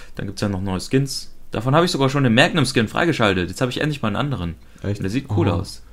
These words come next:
Speaker 1: Dieser Last Dawn Magnum Skin.
Speaker 2: Das glaub ich gern.
Speaker 1: Der ist fesch.
Speaker 2: Der sieht tatsächlich ziemlich cool aus. Bei den anderen
Speaker 1: Ist doch
Speaker 2: Waffen
Speaker 1: simpel,
Speaker 2: fänd
Speaker 1: ja.
Speaker 2: ich ihn ja nicht ganz so cool, aber
Speaker 1: Erinnert einen natürlich ein bisschen an die C S G O, ähm, äh, an die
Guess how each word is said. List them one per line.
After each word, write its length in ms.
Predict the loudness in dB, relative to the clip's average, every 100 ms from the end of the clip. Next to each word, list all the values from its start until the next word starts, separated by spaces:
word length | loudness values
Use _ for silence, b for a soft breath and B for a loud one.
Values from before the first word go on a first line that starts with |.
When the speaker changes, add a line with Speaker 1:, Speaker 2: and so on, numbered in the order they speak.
| b b -10
Speaker 1:
Dieser 400 | -4 -2 -2 -2
Last 400 | -2 -2 -4 -4
Dawn 320 | -2 -2 -6 -10 b b b b b -8
Magnum 340 | -6 -4 -6 -8
Skin. 400 | -8 -8 -8 -10 -10
Speaker 2:
Das 160 | -8
glaub 220 | -2 0
ich 140 | -2 -4
gern. 340 | -4 -2 -4 -6
Speaker 1:
Der 80 | -8
ist 100 | -6
fesch. 240 | -6 -4
Speaker 2:
Der 100 | -6
sieht 180 | -6 -6
tatsächlich 400 | -4 -2 -4 -4
ziemlich 340 | -4 -6 -4
cool 100 | -4
aus. 320 | -2 -4 -6 -16 b b b -14
Bei 100 | -6
den 180 | -4 -2
anderen 280 | -2 0 0
Speaker 1:
Ist 100 | 0
doch 60 | -2
Speaker 2:
Waffen 300 | -2 -2 -2
Speaker 1:
simpel, 140 | -2
Speaker 2:
fänd 240 | -4 -4 -4
Speaker 1:
ja. 60 |
Speaker 2:
ich 80 | -4
ihn 80 | -4
ja 100 | -4
nicht 220 | -6 -6
ganz 320 | -4 -4 -6
so 80 | -10 -8
cool, 140 | -6 -4
aber 240 | -4 -4
Speaker 1:
Erinnert 300 | -2 0 0
einen 140 | 2 2
natürlich 320 | 0 0 -2
ein 60 | -4
bisschen 240 | -4 -4
an 100 | -2
die 60 | -4
C 180 | -4 -4
S 120 | -4
G 120 | -4
O, 300 | -2 -2 -2 -4
ähm, 540 | -6 -6 -6 -8 -10 -16 -20 -12 -2
äh, 440 | 0 2 0 -2 -6 B B B B B B 8 8
an 320 | 4 0 0
die 480 | -2 -4 -6 -6 -10